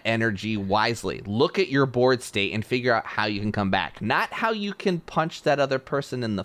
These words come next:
face, but how you can come back and still build on your mindset. Because, I mean, I think we've all been tilted in games where we thought we were losing and getting picked on and found a way to come back because we got control of the board again, right?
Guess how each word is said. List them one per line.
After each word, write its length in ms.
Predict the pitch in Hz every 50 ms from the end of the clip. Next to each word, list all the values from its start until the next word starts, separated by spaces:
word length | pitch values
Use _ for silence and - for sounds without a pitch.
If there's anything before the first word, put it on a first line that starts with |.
| - _ _ -
face, 560 | 202 220 202 156 107 98 - - - - - _ - - - _ -
but 100 | 107 113
how 140 | 110 135 131
you 220 | 123 117 135 135 113
can 220 | - 123 107 101
come 240 | - - 107 104 98
back 260 | 104 98 110 - -
and 100 | 95 98
still 400 | - - - 104 98 90 78 - - - 92
build 280 | - 110 113 107 95 85
on 200 | 78 87 85 82
your 180 | 78 80 73 73
mindset. 320 | 82 87 82 92 - 98 110
Because, 320 | 120 - - 139 117 - - - - - - - -
I 100 | - 139
mean, 180 | 147 151 139 117 -
I 80 | - 135
think 160 | 117 143 113
we've 140 | 127 117 113
all 160 | 113 131 175 208
been 160 | 185 135 110
tilted 380 | - - 120 117 - 117 101
in 80 | 107 107
games 280 | 95 107 104 98 95 -
where 100 | 104 92
we 100 | 87 95
thought 200 | - 107 101 87
we 80 | 101 107
were 120 | 101 98
losing 320 | 98 104 101 95 104 98
and 100 | 98 98 92
getting 200 | 104 95 92 90
picked 240 | - 117 107 98 104
on 160 | 98 98 - -
and 180 | 110 117 110 -
found 360 | - 107 104 110 113 110 107
a 40 | 104
way 160 | 107 107 107
to 80 | 95
come 260 | 92 - - 107 101 95
back 260 | 113 123 143 - -
because 340 | 101 - - - 117 110 104
we 200 | 95 101 98 92
got 300 | - - 101 98 - -
control 440 | - 95 - - - 123 139 139 104
of 100 | 92 95
the 60 | -
board 380 | - - 127 135 202 156 110 85
again, 340 | 73 - - - 53 - -
right? 320 | - 64 67 117 156 -